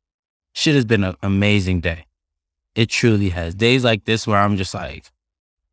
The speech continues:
fried to the point where I've done everything so early. I could just enjoy the rest of my friedness. It's amazing.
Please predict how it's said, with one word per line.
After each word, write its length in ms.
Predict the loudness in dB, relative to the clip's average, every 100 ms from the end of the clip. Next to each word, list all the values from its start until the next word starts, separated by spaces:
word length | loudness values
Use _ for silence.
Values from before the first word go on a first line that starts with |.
| _ _
fried 440 | -8 0 2 2 0
to 100 | -2
the 80 | -2
point 300 | -2 -2 0
where 360 | 2 0 -2 _ _ _
I've 240 | -4 -2 0
done 220 | 0 2
everything 500 | 0 -2 -2 -2 -4
so 380 | -4 -2 0 0
early. 520 | 0 -2 -4 -6 -18 _ _ _ _ _ _ _ _ _ _ -4
I 80 | -2
could 180 | -2
just 220 | -2 -2 -2
enjoy 400 | -2 -2 -2 0
the 120 | 0
rest 280 | -2 -2 -4
of 60 |
my 100 | -6
friedness. 800 | -4 -2 -2 -4 -10 -16 -18 -18 _ _ _ _ _ _ _ _ _
It's 180 | -2 2
amazing. 440 | 2 2 -2 -10